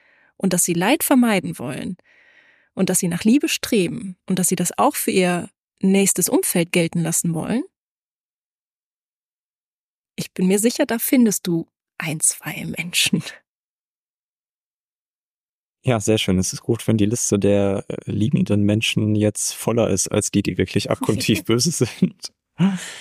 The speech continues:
Speaker 2: Ja, und jetzt zum Ende der Folge wollen wir auch immer ja noch einen Praxistipp für den Alltag geben. Was kannst du jetzt konkret tun? Was nimmst du jetzt hier aus dieser Folge mit für deinen heutigen Tag oder für den morgigen Tag?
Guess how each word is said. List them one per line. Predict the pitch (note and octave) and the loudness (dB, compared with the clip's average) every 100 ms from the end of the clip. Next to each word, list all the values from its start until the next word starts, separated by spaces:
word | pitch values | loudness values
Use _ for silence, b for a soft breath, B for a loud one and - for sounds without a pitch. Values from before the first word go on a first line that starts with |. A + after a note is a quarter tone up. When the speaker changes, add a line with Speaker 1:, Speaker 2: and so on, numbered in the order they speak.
| B B B _ _ _ _ _ _ _ _ | B B B _ _ _ _ _ _ _ _
Speaker 2:
Ja, | - A#2 | -2 -2
und | - A2+ | 0 0
jetzt | A#2+ | 2
zum | C3 | 2
Ende | C3+ B2+ | 2 2
der | A#2 | 0
Folge | - B2 A#2+ A2+ | 2 2 4 2
wollen | A2+ A2 | 2 2
wir | G#2+ | 2
auch | G#2 | 0
immer | A2 A2 | 2 2
ja | G#2 | 4
noch | G#2 | 0
einen | - G#2 G2+ G2 - | 0 0 2 0 -4
Praxistipp | - C#3 - A#2 - C3 - | -4 -4 -2 -4 -2 -6 -4
für | - | -2
den | A2+ G#2+ | 0 2
Alltag | C3 - B2 | 0 0 0
geben. | - A#2+ A2+ | 2 2 2
Was | A2+ | -2
kannst | - A2 - | -2 -6 0
du | C#3 | 0
jetzt | D#3 - | 0 0
konkret | B2+ A#2 - A#2+ A#2 - - b b b b - | -4 -2 0 0 0 -6 -14 b b b b -10
tun? | - C3 E3+ F#3+ E3+ | 0 4 4 4 2
Was | A#2+ - | 0 -2
nimmst | - B2 - | -2 -2 -2
du | B2+ | 0
jetzt | C3 - | 0 0
hier | - | -2
aus | A#2 | -2
dieser | B2 A#2+ | -2 -2
Folge | - B2+ A#2+ A2+ | 0 2 2 2
mit | B2 C#3+ | 2 0
für | - - B2+ B2 | -8 -2 0 2
deinen | A#2 A2+ A2+ A2 A2 G#2+ | 2 2 2 0 0 0
heutigen | A2 C#3+ - C3+ B2 | 0 0 0 0 0
Tag | - B2 A#2+ - | 0 2 0 -2
oder | A2+ G#2 | -2 -2
für | - A2 | 0 0
den | G2+ A2 | 0 0
morgigen | A#2+ C#3 B2 A#2+ | 0 2 0 -2
Tag? | A2+ A#2 G#2+ A2 | -2 0 0 -2